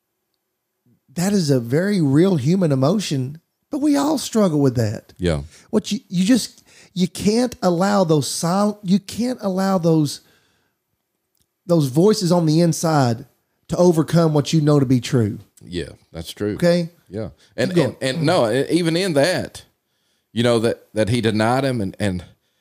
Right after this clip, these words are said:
Speaker 2: they say, <laughs> "Hey, the stone's rolled away. He's not here."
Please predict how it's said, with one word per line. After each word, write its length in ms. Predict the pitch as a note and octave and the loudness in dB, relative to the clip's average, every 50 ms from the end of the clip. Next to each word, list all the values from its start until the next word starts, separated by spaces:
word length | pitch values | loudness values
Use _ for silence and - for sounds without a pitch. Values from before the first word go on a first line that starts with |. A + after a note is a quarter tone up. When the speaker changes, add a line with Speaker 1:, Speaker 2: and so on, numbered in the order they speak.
| _ _ _ _ _ _ _ _ _ _ _ _ _ _ _ _ _ _ _ | _ _ _ _ _ _ _ _ _ _ _ _ _ _ _ _ _ _ _
Speaker 2:
they 160 | G2+ B2+ C3 | -2 -2 -2
say, 160 | A#2+ - D3 | 0 0 0
<laughs> 20 | B2 | 0
"Hey, 380 | - - D3+ E3 C#3 A#2 B2+ | 0 0 0 0 0 0 0
the 140 | G#2+ G2+ A2+ G#2 | 0 0 -2 -2
stone's 480 | - - - - D#3+ D3+ C#3+ B2+ A#2+ | -4 -4 -4 -2 0 0 0 0 2
rolled 180 | B2+ C3 B2+ A#2+ | 2 2 2 2
away. 400 | A2+ A2+ C#3+ D#3 D3+ B2+ G#2 G2 - _ _ _ _ _ _ _ _ _ _ _ _ _ _ _ _ _ _ _ _ _ | 2 2 2 2 2 0 0 -2 -6 _ _ _ _ _ _ _ _ _ _ _ _ _ _ _ _ _ _ _ _ _
He's 260 | - E3 E3 D3+ C#3 | 0 0 0 0 0
not 240 | C#3+ C3 A#2+ A2+ G#2 | 0 0 0 2 0
here." 420 | B2 D3 D#3+ D3 C3 A#2 A2+ A2 | 2 2 2 2 2 0 -2 -4